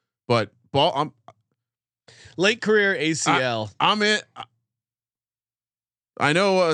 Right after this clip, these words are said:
Speaker 2: I
Speaker 1: so,
Speaker 2: just don't think
Speaker 1: social,
Speaker 2: he
Speaker 1: our social guy Josh asked about betting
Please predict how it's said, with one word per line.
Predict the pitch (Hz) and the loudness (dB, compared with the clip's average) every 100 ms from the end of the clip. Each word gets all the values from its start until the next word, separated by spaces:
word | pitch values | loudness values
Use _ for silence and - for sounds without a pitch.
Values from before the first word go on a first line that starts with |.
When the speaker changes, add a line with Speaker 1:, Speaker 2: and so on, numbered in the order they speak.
| 165 | 0
Speaker 2:
I | |
Speaker 1:
so, | 190 | 0
Speaker 2:
just | 262 - | 0 2
don't | 240 | 2
think | 196 | 2
Speaker 1:
social, | 202 190 170 | 0 0 0
Speaker 2:
he | 147 | -2
Speaker 1:
our | 156 | -2
social | - 190 175 175 | 0 -2 0 -2
guy | 147 139 | 0 0
Josh | 120 117 120 113 110 | -2 0 0 0 -2
asked | 117 107 104 | -2 0 -2
about | 107 104 98 | -2 -2 -2
betting | 107 98 | -2 -4